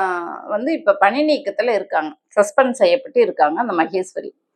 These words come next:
அவங்க கூட இவர் வந்து தப்பான உறவுல இருக்காரு. அவங்க கூட ஏற்பட்ட அந்த பெண் மூலமா தான் இப்ப இந்த பிரச்சனையிலயும் மாட்டியிருக்காங்க. அந்த பெண் வந்து விஜயஸ்ரீயோட அப்பாவுக்கு பழக்கம். விஜயஸ்ரீயோட அப்பா,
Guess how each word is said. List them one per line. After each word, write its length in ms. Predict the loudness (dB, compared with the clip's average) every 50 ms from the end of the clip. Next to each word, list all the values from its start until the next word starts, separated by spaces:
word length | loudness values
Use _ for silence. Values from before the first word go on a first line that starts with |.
| _ _ _ _ _ 2
அவங்க 440 | 6 8 10 10 10 8 8 8 6 6 6
கூட 240 | 4 4 6 6 6 6
இவர் 200 | 6 4 6 6
வந்து 320 | 6 6 6 4 2 4 4 6 6 4 4
தப்பான 420 | 0 -2 0 2 4 4 4 4 4 0
உறவுல 380 | 0 0 0 0 -2 -2 -4 -2 -2
இருக்காரு. 420 | -4 -6 -8 _ -16 -16 -16 -16 -18 _ _ _ 2
அவங்க 400 | 6 8 8 10 10 10 10 8 8
கூட 180 | 8 8 8 8 8
ஏற்பட்ட 480 | 10 8 8 6 6 0 -2 2 4 6 8
அந்த 340 | 8 8 6 4 4 4 2 4
பெண் 220 | 6 4 4 4 4 4
மூலமா 280 | 4 4 4 4 4 2
தான் 180 | 2 2 0 0
இப்ப 120 | 0 -4 -6
இந்த 200 | -6 -2 -4 -4 -2
பிரச்சனையிலயும் 560 | -4 -8 -8 -8 -16 -14 -12 -12 -8 -2 -2
மாட்டியிருக்காங்க. 640 | -2 -2 -2 -8 -18 -18 -16 -12 -10 -10 -10 -12 -16 -20 _ _ _ _ _ _ _ _ _ _ _ _ _ _ -10 _ 2
அந்த 240 | 2 4 6 4 4
பெண் 280 | 6 6 6 8 8 6 6
வந்து 320 | 6 4 4 2 4 4 6 8 8 8 8 8 6 4 0 -2 -6
விஜயஸ்ரீயோட 800 | -10 -2 4 6 6 6 6 2 -2 -2 2 4 4 6 6 6 6 6 4 4
அப்பாவுக்கு 840 | 2 0 0 0 _ 4 8 8 8 8 6 4 0 -2 -4 -2 -2 -2 -2 -4 -8 _ _ _ _ _ _ _ _ _ _ _ _ _ 4
பழக்கம். 400 | 6 6 6 6 6 4 0 -2 -2 _ _ -14 -6
விஜயஸ்ரீயோட 500 | 0 2 2 2 4 4 4 4 6 6
அப்பா, 380 | 4 2 2 2 4 6 6